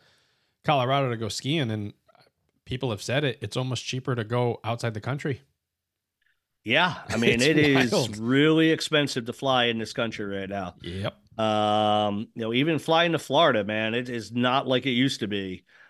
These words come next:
Speaker 2: Um, you know, but anyway, it's, uh, so yeah, that's,
Speaker 1: That's
Speaker 2: that's next
Speaker 1: exciting.
Speaker 2: weekend. I, I'll be with her for four days.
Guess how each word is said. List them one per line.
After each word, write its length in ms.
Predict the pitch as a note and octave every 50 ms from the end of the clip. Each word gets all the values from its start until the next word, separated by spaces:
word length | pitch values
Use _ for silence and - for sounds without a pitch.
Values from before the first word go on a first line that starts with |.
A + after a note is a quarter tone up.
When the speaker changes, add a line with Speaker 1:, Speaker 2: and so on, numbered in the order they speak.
| _ _ -
Speaker 2:
Um, 800 | A2 G#2 G#2 G#2 G#2 G#2 G#2 G#2 G#2 G2+ G2+ G2+ G2+ G2+ A#2+ - _ _ -
you 80 | B2
know, 140 | A#2 A2+ G#2+
but 280 | G#2+ - D#3 D#3 D#3+ F3
anyway, 360 | D#3+ C3+ B2 A#2 A2 A#2 B2
it's, 340 | C#3+ D3 D3 D3 - - D#3
uh, 240 | D#3 D3+ D#3 D3+ - - - - - _
so 120 | - - D#3
yeah, 160 | D#3 D#3+ D#3
that's, 380 | D3+ D#3+ E3 D#3+ - - - - _ -
Speaker 1:
That's 200 | D#3 D#3+ E3 -
Speaker 2:
that's 20 | -
next 220 | D3+ D#3 D#3 -
Speaker 1:
exciting. 80 | - D#3
Speaker 2:
weekend. 440 | D3+ D3 - D#3+ D#3 D3+ D#3 D3 - - A#2+
I, 80 | B2 B2+
I'll 260 | B2+ - B2+ B2+ B2
be 320 | B2+ C3 B2+ B2 A2+ A2+ _ _ _ _ _ _ _ _ _ _ _ _ _ _ _ _ _ _ _ -
with 220 | C#3 B2+ B2+ - -
her 160 | C3 B2 A#2+
for 160 | - - B2
four 240 | - - C3+ B2 A#2+
days. 580 | A#2+ B2 A#2 A#2+ A#2+ B2 B2 A#2+ A#2+ - -